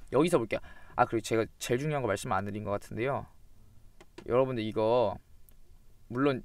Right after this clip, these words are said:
그 여기 아마 반디캠 때문에 이게 뭐 뜨긴 할 것 같긴 한데, 지금, 어, 왼쪽 마우스 클릭이 지금 빨간색으로 나오고 오른쪽 마우스 클릭이 지금 파란색으로 나오는 거거든요. 그러니까 여러분들께서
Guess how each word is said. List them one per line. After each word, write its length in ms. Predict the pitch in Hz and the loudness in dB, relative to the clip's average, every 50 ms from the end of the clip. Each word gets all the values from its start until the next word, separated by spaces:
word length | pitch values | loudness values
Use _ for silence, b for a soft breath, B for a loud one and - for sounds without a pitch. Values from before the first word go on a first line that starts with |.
| - - | -10 -6
그 260 | - 127 117 110 104 - - - | -2 0 0 0 0 -4 -6 -4
여기 160 | - 123 120 | -2 -2 0
아마 240 | - - 120 120 117 - - - - - | 2 2 4 4 4 2 0 -12 -20 -14
반디캠 440 | - - 135 151 185 - - 190 165 | -8 -6 -4 -4 -4 -2 -2 -2 -2
때문에 420 | - 160 147 139 131 123 120 120 113 | 0 -2 -2 -2 -2 -2 -2 -2 -2
이게 140 | 107 113 | -2 -2
뭐 180 | 107 107 110 107 - - | -2 -2 -2 -4 -4 -6
뜨긴 260 | - 190 196 208 185 | -6 -6 -4 -2 0
할 120 | 175 185 180 | 0 0 0
것 120 | - 156 | -2 -4
같긴 220 | 131 - - 151 | -6 -6 -6 -4
한데, 520 | 143 147 151 135 123 117 123 123 107 - - b b b b b b b | -4 -2 0 0 0 2 2 2 0 -2 -6 b b b b b b b
지금, 420 | - - 143 131 127 127 123 113 - b b b b b b b b b - - - - - - | -6 -2 0 2 2 2 0 0 -6 b b b b b b b b b -20 -20 -20 -12 -4 0
어, 300 | 80 104 110 107 95 92 98 - - | 2 4 4 4 2 -2 -4 0 6
왼쪽 380 | 135 147 170 202 196 277 254 | 8 8 8 8 6 4 6
마우스 300 | 233 220 196 196 - - | 10 12 12 12 12 12
클릭이 320 | - - 208 175 170 160 143 | 12 12 12 12 12 10 10
지금 180 | - - - | 10 8 8
빨간색으로 540 | - 175 208 226 240 240 226 214 175 160 143 | 8 8 6 6 6 4 4 4 4 4 4
나오고 400 | 117 117 113 110 104 110 117 - - | 6 6 6 6 4 2 0 0 2
오른쪽 380 | 123 147 202 247 247 285 233 | 2 2 2 0 0 2 6
마우스 240 | 208 175 165 156 - | 6 6 6 6 2
클릭이 500 | - 170 151 147 139 135 131 - 135 123 | -2 0 0 2 0 0 -2 -2 -4 -4
지금 160 | - - 117 107 | -4 -4 -6 -6
파란색으로 520 | - - 214 226 240 233 220 208 160 131 | -4 -2 0 0 2 2 0 0 0 2
나오는 280 | 123 113 110 110 110 107 | 4 4 4 2 0 -4
거거든요. 400 | - 107 107 107 - 156 202 202 | -6 -6 -6 -6 -4 -4 -4 -4
그러니까 280 | - 143 131 - 123 117 | -4 -4 -4 -2 0 0
여러분들께서 840 | 113 117 127 135 135 127 123 120 - - 120 120 123 110 107 92 | 2 2 0 0 -2 -2 -4 -4 -4 -4 -4 -2 0 0 -2 -2